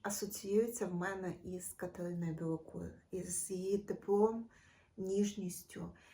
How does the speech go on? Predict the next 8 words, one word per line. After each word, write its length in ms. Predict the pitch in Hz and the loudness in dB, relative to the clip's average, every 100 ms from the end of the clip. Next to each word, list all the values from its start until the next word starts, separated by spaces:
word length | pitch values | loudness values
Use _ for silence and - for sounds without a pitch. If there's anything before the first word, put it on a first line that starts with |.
| - - - - | -20 -20 -20 -8
який 500 | 180 208 208 233 208 - | 4 4 4 2 2 0
у 60 | 220 | 2
мене 360 | 220 233 233 | 4 4 4
асоціюється 1040 | 214 208 - - 202 220 226 220 214 - 190 | 2 2 -4 -4 -2 2 6 6 6 2 2
із 540 | - 202 202 196 - | 2 2 0 0 -4
нашою 460 | 202 202 202 196 175 | 0 0 0 0 0
ненькою 440 | 185 180 - 180 | 0 -4 -4 -4
Україною. 800 | 175 - 180 175 - - - 202 | -4 -4 -4 -4 -8 -10 -12 -16